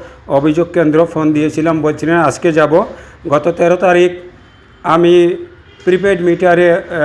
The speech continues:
পনেরোশো টাকা ঢুকিয়েছি, কিন্তু ব্যালেন্স দেখাচ্ছে না,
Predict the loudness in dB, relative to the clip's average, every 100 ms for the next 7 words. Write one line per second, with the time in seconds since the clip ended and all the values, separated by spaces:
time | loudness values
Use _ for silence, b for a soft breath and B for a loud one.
0 | 2 2 -2 0 2 2 -2 -2 -2 0
1 | -2 -2 -6 -2 -2 0 -4 -2 -2 0
2 | 0 0 0 0 -2 0 0 0 0 2